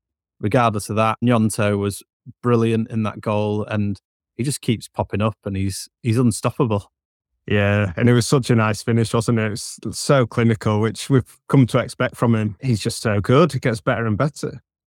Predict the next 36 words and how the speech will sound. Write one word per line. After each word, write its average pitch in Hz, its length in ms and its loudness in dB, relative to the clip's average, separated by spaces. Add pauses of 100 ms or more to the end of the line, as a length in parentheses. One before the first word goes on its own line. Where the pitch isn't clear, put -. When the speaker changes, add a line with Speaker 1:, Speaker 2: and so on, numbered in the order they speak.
(340)
Speaker 1:
It's - 140 -14
funny, 202 200 4
though, 127 120 6
isn't 190 120 4
it? 127 120 0
That 120 200 -4
goal 127 300 2
was 110 120 0
all 117 320 0 (120)
build 123 200 2
up 113 120 -6
from 120 220 -4
the 117 80 0
wing, 165 260 0 (400)
out 139 180 -2
wide, 143 380 0
wasn't 143 440 0
it? 139 140 -6
Speaker 2:
<laughs> - 0 - (120)
Speaker 1:
It's - 140 -12
like, 139 200 0
Speaker 2:
It 147 60 0
Speaker 1:
weird, 170 360 4
Speaker 2:
was. 151 60 -4
Speaker 1:
weird, 175 280 2 (440)
weird 185 280 0
seeing 170 340 -4
us 127 120 -2
play 117 260 0
with 104 160 -2
the 104 180 -4
width 113 340 -8
of 104 80 -6
a 101 80 -4
football 113 400 -4
pitch. - 460 -10